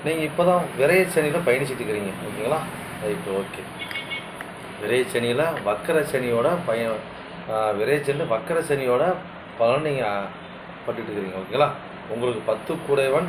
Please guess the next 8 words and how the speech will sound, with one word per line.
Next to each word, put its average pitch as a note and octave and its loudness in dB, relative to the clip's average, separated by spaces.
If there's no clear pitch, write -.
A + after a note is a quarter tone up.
பதினொன்னு C3+ 4
கூடையவன் A#2+ 2
வக்கரம். G#2+ 2
ஓகேங்களா? G#2+ -2
ரைட், G2 2
ஓகே. F#2 -6
அடுத்து F3 6
பார்த்தீங்கன்னா, D#3 4